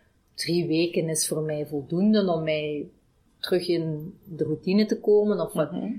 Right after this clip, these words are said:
Speaker 1: Dat is heel persoonlijk. Dus
Speaker 2: Ja.
Speaker 1: ik, we leggen niks op, het is er. Maar ik ga nu, omdat het nieuw is, toch wel opvolgen van... Maken ze er dan echt gebruik van, of moeten we ergens wat meer guidance geven? We hebben wel een toolkit gemaakt voor, dan de,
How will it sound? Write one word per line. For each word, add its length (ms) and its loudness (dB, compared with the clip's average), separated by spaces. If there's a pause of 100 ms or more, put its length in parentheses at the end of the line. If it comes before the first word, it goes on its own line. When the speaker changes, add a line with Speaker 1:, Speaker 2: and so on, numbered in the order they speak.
(260)
Speaker 1:
Dat 160 2
is 180 2
heel 180 4
persoonlijk. 640 -2
Dus 160 0
Speaker 2:
Ja. 100 2
Speaker 1:
ik, 80 -8
we 80 0
leggen 240 4
niks 240 4
op, 260 2 (200)
het 200 -2
is 220 2
er. 260 -2 (440)
Maar 160 0
ik 80 -6
ga 220 2
nu, 440 0 (160)
omdat 280 -4
het 160 -4
nieuw 320 -4
is, 180 -4
toch 140 -4
wel 180 2
opvolgen 640 -2
van... 300 -2 (1300)
Maken 540 -2
ze 120 -2
er 100 -2
dan 240 -6
echt 260 -8
gebruik 420 -2
van, 180 0
of 140 -6
moeten 220 -4
we 60 2
ergens 420 -4
wat 180 -4
meer 280 -12
guidance 380 -6
geven? 200 0
We 80 4
hebben 260 4
wel 200 4
een 180 0
toolkit 460 0
gemaakt 420 -2
voor, 260 -2 (280)
dan 160 -6
de, 300 -4